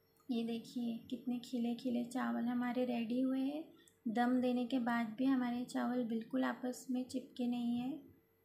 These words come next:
बिल्कुल परफेक्ट भटियारा स्टाइल बिरयानी हमारी चिकन टिक्का बनकर रेडी हो चुकी है। हम इसको सर्व करके बताते हैं आपको।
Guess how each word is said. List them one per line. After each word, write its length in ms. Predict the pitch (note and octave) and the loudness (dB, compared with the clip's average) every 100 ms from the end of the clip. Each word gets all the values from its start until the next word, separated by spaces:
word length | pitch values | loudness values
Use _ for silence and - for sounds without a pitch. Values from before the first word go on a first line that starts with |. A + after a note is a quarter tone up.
| _ _ _ _ _ _ _ _ _ _ - | _ _ _ _ _ _ _ _ _ _ -4
बिल्कुल 380 | B3 A#3 C4 C4 | -2 2 2 2
परफेक्ट 600 | - A#3 A#3+ - B3+ A#3+ | 2 0 0 2 2 2
भटियारा 520 | B3 A#3 A#3 A#3 A#3+ | -2 0 0 0 -2
स्टाइल 400 | A#3+ - A#3+ A#3+ A#3 | -4 -4 0 0 0
बिरयानी 460 | A#3 A#3 A#3 A#3 | 0 0 0 0
हमारी 320 | B3 A#3+ A#3 A#3+ | 0 2 0 0
चिकन 380 | - - A#3 A#3 | -4 -2 -2 0
टिक्का 360 | A#3+ - B3 | -4 -2 -2
बनकर 440 | A#3 A#3 A#3 B3 A#3 | 0 0 0 -2 0
रेडी 280 | A#3 A3 | -2 0
हो 120 | A#3+ B3+ | 0 0
चुकी 360 | B3+ C4+ C#4 | -2 -4 2
है। 180 | C#4 D#4 - - _ _ _ | 2 2 -4 -18 _ _ _
हम 160 | A#3+ A#3+ | 2 2
इसको 240 | A#3 B3+ | 2 -4
सर्व 340 | A#3+ B3+ A#3+ A#3 | 0 0 0 0
करके 260 | B3+ - B3 | -4 -2 -2
बताते 460 | A3+ G#3+ A#3 G#3+ A3+ | -2 -4 -6 -6 -6
हैं 120 | A3 | -6
आपको। 300 | G#3+ - | -8 -12